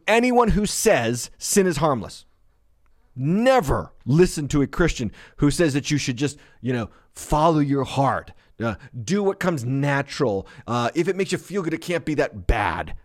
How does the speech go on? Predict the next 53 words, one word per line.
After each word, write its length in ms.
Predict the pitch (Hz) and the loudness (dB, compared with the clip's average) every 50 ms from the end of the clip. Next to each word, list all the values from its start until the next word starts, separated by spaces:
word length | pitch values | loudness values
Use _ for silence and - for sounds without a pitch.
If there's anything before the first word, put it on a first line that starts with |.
| - | -4
No, 440 | - 135 151 170 170 127 80 73 - - - _ _ _ _ | 0 2 4 4 4 2 0 -4 -10 -16 -20 _ _ _ _
sin 320 | - - - - 185 190 | -10 -6 0 2 2 2
is 100 | 185 - | 2 0
slavery. 520 | - - 175 165 151 139 104 87 - - _ _ _ _ _ _ _ _ _ _ _ - | 0 0 2 2 2 2 0 -4 -10 -12 _ _ _ _ _ _ _ _ _ _ _ -2
And 140 | 139 139 135 | 0 0 2
yes, 540 | 139 147 180 185 180 160 - - - - - - _ - | 2 4 4 4 4 2 -2 -8 -10 -12 -14 -18 _ -10
Christians 420 | - - 185 180 175 - 175 170 - | 0 2 2 2 2 0 -4 -4 -2
can 140 | - 165 143 | -2 -2 -2
get 160 | 151 151 - | -2 0 0
caught 260 | - - 160 160 156 | 2 4 4 4 4
up 140 | 156 139 165 | 2 2 0
in 60 | 151 | -2
a 40 | 143 | 0
sin. 320 | - - 170 151 113 87 - - - - - | 0 0 0 0 0 -2 -8 -14 -20 -10 -4
That's 140 | - 131 - | -4 0 2
why 100 | 156 151 | 2 2
Galatians 420 | 120 139 147 156 156 127 147 131 | 2 2 2 2 2 0 -2 -2
six 200 | - 151 131 139 | -2 -4 -2 0
one 140 | 143 147 143 | -2 -2 0
says, 200 | - 156 139 123 | 0 0 0 0
"If 100 | 135 127 | 0 -2
anyone 220 | 147 151 151 147 | 0 0 0 -2
is 80 | 135 - | -2 -4
caught 260 | - - 175 180 165 | 0 0 0 0 2
in 60 | - | -2
a 60 | 147 131 | -4 -4
transgression," 640 | - - 127 113 98 - 107 87 - - - - - - - - - - - - | -2 -2 -2 -2 -2 -4 -4 -6 -4 -8 -12 -12 -14 -16 -20 -20 -20 -20 -8 -6
and 80 | 120 | -2
he 40 | 117 | 0
says, 160 | 127 135 113 | 0 -2 -2
"Brothers," 400 | - - 151 165 165 151 135 107 | 0 0 2 2 4 2 2 0
in 40 | 104 | -2
the 60 | 107 | -8
beginning 220 | 98 92 120 110 101 | -6 -4 -4 -2 -2
of 80 | 95 | -2
that 80 | 92 90 | -2 -2
verse, 160 | 90 82 - - - - - | -4 -6 -8 -10 -16 -6 2
"Brothers, 260 | - 165 165 165 139 | 2 2 2 2 -2
if 80 | 139 143 | -2 -2
anyone 220 | 151 165 165 160 | -2 -2 -2 -2
is 80 | 139 - | -2 -4
caught 360 | - - - - 165 180 151 | -8 -10 -4 0 0 0 0
in 60 | 143 | -2
a 40 | 123 | -6
transgression, 560 | - - 123 107 101 - - - - - - - - - - - | -4 -4 -4 -4 -4 -6 -6 -6 -8 -12 -12 -14 -18 -20 -18 -4
you 180 | - 139 165 160 | 2 4 4 4
who 120 | - 180 | 4 2
are 60 | 165 143 | 0 0
spiritual 340 | - - 165 165 139 151 | -2 -2 -2 -2 -2 -2
should 180 | 143 147 156 131 | -2 -2 -2 -2
restore 360 | 143 139 - - 156 156 151 | -4 -6 -4 -2 0 0 0
him 240 | - - 143 135 120 | 0 0 -4 -4 -4
gently, 520 | 107 90 98 143 175 - 101 139 135 104 | -4 0 2 2 2 2 0 -2 -2 -2